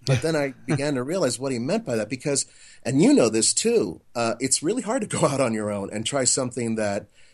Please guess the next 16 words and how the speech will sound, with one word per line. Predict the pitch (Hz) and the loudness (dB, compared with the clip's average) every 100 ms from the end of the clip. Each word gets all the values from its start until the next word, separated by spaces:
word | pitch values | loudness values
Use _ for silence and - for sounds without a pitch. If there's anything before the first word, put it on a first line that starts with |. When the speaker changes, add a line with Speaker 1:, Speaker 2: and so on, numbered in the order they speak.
| - | -4
Speaker 1:
you're | 120 123 131 117 104 | 2 6 8 6 2
building | 120 120 104 98 | -2 0 0 -2
on | 110 | -2
your | 107 110 | 0 0
own, | 104 | 0
a | 90 | -2
house | 98 123 120 | 2 4 4
of | 104 | 0
your | 92 92 | -4 -6
own, | 101 113 87 | -2 -2 -2
that | 85 87 | -6 -8
is. | 87 92 - 104 | -6 -4 -4 -4
You | |
know, | 104 | -2
Speaker 2:
Yes. | 110 - | 0 0
Speaker 1:
something, | 120 113 104 | 0 -4 -8